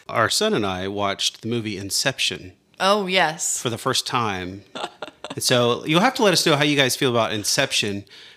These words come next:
Speaker 1: But Inception, the whole movie, you're kind of watching it and you're wondering, "What's going on? What's going on?
Speaker 2: Mm-hmm.
Speaker 1: I'm curious. What's happening?"
Speaker 2: Yes.
Speaker 1: But you're intrigued, so you keep watching it and you enjoy it.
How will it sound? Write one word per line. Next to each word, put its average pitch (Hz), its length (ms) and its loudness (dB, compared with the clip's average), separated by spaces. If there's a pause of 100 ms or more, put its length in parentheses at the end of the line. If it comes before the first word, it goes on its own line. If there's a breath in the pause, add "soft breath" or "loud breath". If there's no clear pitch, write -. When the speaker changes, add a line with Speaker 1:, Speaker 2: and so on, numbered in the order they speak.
(140 loud breath)
Speaker 1:
But 127 260 2
Inception, 135 800 2
the 123 100 2
whole 196 200 4
movie, 131 680 2
you're 127 160 -2
kind 165 220 -2
of 120 80 -2
watching 127 560 2
it 117 220 0
and 123 100 0
you're 117 100 0
wondering, 117 560 0
"What's 101 280 -2
going 127 240 -2
on? 208 400 -10 (100)
What's 117 240 0
going 180 200 0
on? 170 80 -4
Speaker 2:
Mm-hmm. - 100 -4
Speaker 1:
I'm 123 140 0
curious. 143 680 -2
What's 120 180 -4
happening?" 98 600 -4
Speaker 2:
Yes. 170 340 -6
Speaker 1:
But 147 140 -2
you're 139 140 4
intrigued, 120 640 2
so - 180 0
you 113 120 0
keep - 260 0
watching 117 400 2
it 101 180 0
and 143 140 4
you 127 140 4
enjoy 117 380 4
it. 98 220 -2